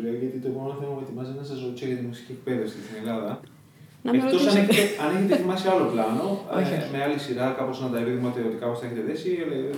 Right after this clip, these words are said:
Speaker 1: ε,
Speaker 2: Όχι, όχι, όπως θέλετε εσείς. Λοιπόν, Η μουσική εκπαίδευση στην Ελλάδα είναι παιδί της εκπαίδευσης στην Ελλάδα. Μέσα στη δικτατορία η εκπαίδευση ήτανε μονοσήμαντη και άθλια.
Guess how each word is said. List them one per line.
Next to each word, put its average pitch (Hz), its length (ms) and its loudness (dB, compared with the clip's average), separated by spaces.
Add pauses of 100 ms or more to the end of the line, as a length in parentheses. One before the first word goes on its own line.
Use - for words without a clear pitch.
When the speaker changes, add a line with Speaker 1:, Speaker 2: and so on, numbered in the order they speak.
Speaker 1:
ε, - 40 0
Speaker 2:
Όχι, 175 220 0
όχι, 135 200 -4
όπως - 160 -8
θέλετε 160 240 -8
εσείς. - 280 -14
Λοιπόν, 165 280 -4 (1300)
Η 196 40 -4
μουσική 202 380 -2
εκπαίδευση 277 600 2
στην 165 320 -2
Ελλάδα 208 400 0
είναι 285 200 4
παιδί 240 260 -2
της - 160 -4
εκπαίδευσης 294 520 -2
στην 247 200 -2
Ελλάδα. 156 440 0 (2500)
Μέσα 262 300 2
στη 226 160 -2
δικτατορία 180 680 0
η 165 80 2
εκπαίδευση 165 540 -2
ήτανε 156 720 0
μονοσήμαντη 151 880 0 (480)
και - 140 -8
άθλια. 269 460 -2